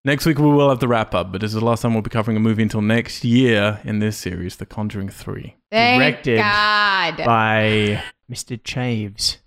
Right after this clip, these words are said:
Speaker 1: Yes,
Speaker 2: Yeah.
Speaker 1: yes, Michael Chaves himself.
Speaker 2: Ah.
Speaker 1: <laughs> If you're new to us, hello, welcome. Uh, we are the Weird Geeks Horror Show, and you can go over to weirdgeeks dot com where you can patch out all of our previous podcasts. We've done around about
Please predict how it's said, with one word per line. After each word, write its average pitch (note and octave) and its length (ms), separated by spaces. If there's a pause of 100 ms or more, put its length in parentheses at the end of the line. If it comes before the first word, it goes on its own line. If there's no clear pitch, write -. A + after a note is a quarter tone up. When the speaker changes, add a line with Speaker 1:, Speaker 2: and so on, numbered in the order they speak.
(240)
Speaker 1:
Yes, D3 520
Speaker 2:
Yeah. B3 140
Speaker 1:
yes, D#3 240
Michael C#3+ 340
Chaves C#3+ 640 (360)
himself. A2 680
Speaker 2:
Ah. F3 840 (200)
Speaker 1:
<laughs> - 40 (560)
If D#3+ 160
you're F3 80
new F3+ 100
to F3 120
us, E3 120
hello, E3 300
welcome. C#3+ 560
Uh, G#2 100
we A2+ 180
are A2+ 100
the G#2 100
Weird G2+ 320
Geeks G2+ 260
Horror G#2 280
Show, G#2 340
and G2 180
you G2 60
can G2+ 160
go G2+ 180
over G2+ 160
to G#2+ 140
weirdgeeks A#2+ 760
dot B2 240
com C3+ 320
where C#3+ 80
you A#2+ 80
can A2+ 140
patch - 260
out A#2+ 200
all A#2 100
of A2 80
our C3+ 60
previous B2+ 340
podcasts. C3+ 400
We've C3 100
done D#3 240
around D3 440
about A#2 440